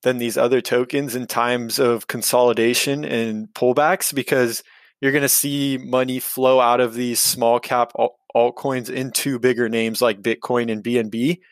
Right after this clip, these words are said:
Um, so I think they're always gonna hold better, but once we see these tokens start breaking out to the upside, I think is when we start seeing them outperform again. And honestly, where B N B is right now,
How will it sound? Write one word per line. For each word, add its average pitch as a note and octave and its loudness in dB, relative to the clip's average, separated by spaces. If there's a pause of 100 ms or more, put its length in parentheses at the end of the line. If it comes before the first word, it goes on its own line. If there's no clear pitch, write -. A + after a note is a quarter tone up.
(380)
Um, B2+ 2
so C3+ 2
I C3 2
think C#3+ -2
they're C3+ 4
always B2+ 4
gonna C3 0
hold B2 -4
better, C3+ 2
but C3 2 (340)
once E3 0
we G#3 -2
see E3 0 (580)
these C#3+ -2
tokens C3+ 0
start A#2+ 0
breaking B2+ 0
out A#2+ 0
to B2 -6
the A2+ 0
upside, C#3+ 2
I A#2 2
think C3 -6
is A#2 -2
when B2 -6
we A#2+ -4
start A#2 0
seeing A#2+ -4
them A2 -2
outperform A2 -2
again. G#2 -4 (100)
And B2+ 0 (420)
honestly, E3+ 2
where E3 4
B D3 0
N E3 0
B D3 -2
is C#3 2
right B2+ 2
now, C3 0